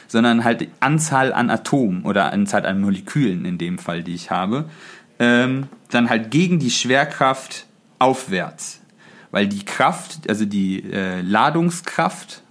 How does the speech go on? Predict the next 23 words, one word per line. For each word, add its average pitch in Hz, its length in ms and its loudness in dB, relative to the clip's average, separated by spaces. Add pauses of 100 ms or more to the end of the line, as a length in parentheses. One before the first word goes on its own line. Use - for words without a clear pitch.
(400)
der 107 180 2
Atome 117 380 0
größer 113 460 2
ist 117 300 -2
als 120 160 -2
die 127 80 -6
Schwerkraft. - 760 -4 (540)
Und 107 160 2
deshalb, 147 400 2 (220)
äh, 117 320 2
können 139 320 0
Bäume 127 260 4
auch 120 140 2
nicht 120 180 -4
unendlich 113 460 -2
groß 160 320 0
werden, 95 400 -2
weil 104 200 0
irgendwann 156 760 2 (300)
levelt 143 360 2
sich 123 200 -2
halt 120 280 2
die, 104 400 0